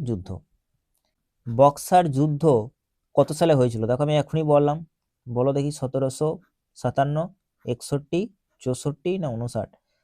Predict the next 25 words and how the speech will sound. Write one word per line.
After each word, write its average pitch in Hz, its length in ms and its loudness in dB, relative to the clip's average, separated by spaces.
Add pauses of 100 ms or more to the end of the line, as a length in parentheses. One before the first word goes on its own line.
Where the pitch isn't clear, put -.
(300)
সতেরোশো 156 460 0
সাতান্ন 156 320 0
সালে 156 140 0
এখনই 151 280 -2
বললাম 151 200 4 (120)
পলাশী, 143 400 2 (3750)
ইংরেজ 139 420 -2
বাহিনীর 139 280 0
সঙ্গে 143 220 -4
সিরাজউদ্দৌলা। 131 580 0 (720)
সতেরোশো 139 400 -2 (100)
চৌষট্টি 139 380 -2
হবে 156 120 2 (100)
বক্সারের 131 380 -2
যুদ্ধ, 110 220 -6
সঠিক 113 200 -6
অ্যান্সার, 98 360 -10
ঠিক 156 180 -6
আছে, 170 120 -6 (160)
অপশন 147 260 -8 (140)
গ - 20 4 (360)
কারেক্ট। 101 320 -6 (760)
প্রথম 143 280 2 (120)
ইংরেজ 165 320 2
মহীশূর 151 360 0